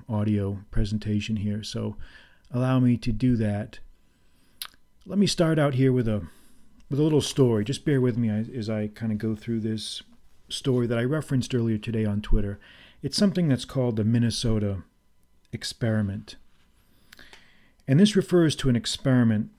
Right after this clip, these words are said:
that was conducted in nineteen forty-four by some scientists in the United States. What they did was they recruited thirty-six military-age men and put them on a monitored exercise program.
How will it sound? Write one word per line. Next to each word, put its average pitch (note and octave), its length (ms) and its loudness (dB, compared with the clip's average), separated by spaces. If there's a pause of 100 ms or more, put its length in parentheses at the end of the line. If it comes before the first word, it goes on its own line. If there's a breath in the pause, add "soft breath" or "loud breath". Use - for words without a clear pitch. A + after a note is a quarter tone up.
(140)
that C3+ 140 -2
was B2 100 -4
conducted B2 420 -2
in A#2 120 2
nineteen A#2+ 400 0
forty-four A#2 500 -2
by A2 160 -2
some A2 180 -2
scientists A2+ 760 -4
in A#2 140 0
the A2+ 60 4
United A2 320 0
States. A2+ 520 -6 (1300 soft breath)
What E3+ 240 2
they D3+ 160 6
did C#3 320 4
was C3 320 2
they C3 420 4 (380)
recruited D3+ 600 4
thirty-six D3+ 540 -2
military-age B2+ 640 0
men A2 440 0 (100)
and A2+ 240 0
put C3 160 -4
them B2 180 0
on A#2 140 0
a A2+ 40 2
monitored A2+ 720 -2 (960 soft breath)
exercise B2+ 560 0
program. G#2+ 680 -2